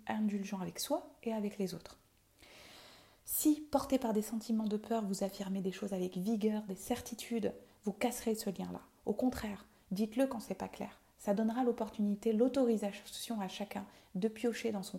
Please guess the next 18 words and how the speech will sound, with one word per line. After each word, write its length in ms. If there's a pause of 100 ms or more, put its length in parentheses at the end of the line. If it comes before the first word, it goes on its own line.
capital 460
de 80
créativité, 640
dans 120
son 140
capital 480
d'idées 260
alternatives. 680 (640)
La 100
priorité, 680
votre 280
priorité 520
aujourd'hui, 400
c'est 120
de 60
garder 300
le 100
lien, 220